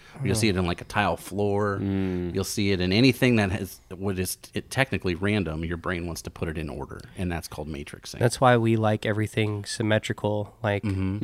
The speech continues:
Speaker 3: Mm.
Speaker 2: picture frames are always rectangles or
Speaker 3: Mm-hmm.
Speaker 2: squares.
Speaker 1: Well, even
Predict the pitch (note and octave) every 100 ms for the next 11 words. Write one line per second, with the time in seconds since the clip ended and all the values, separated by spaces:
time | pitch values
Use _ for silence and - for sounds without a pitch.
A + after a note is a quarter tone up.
0 | A2 C#3 C3+ B2 B2 A#2 A2 G#2+ G#2+ G#2+
1 | G#2+ G#2 - - _ - D3 - A#2+ A2+
2 | G#2+ G#2+ G#2 A2+ - G2+ B2+ A#2+ A#2+ A#2+
3 | A2+ A2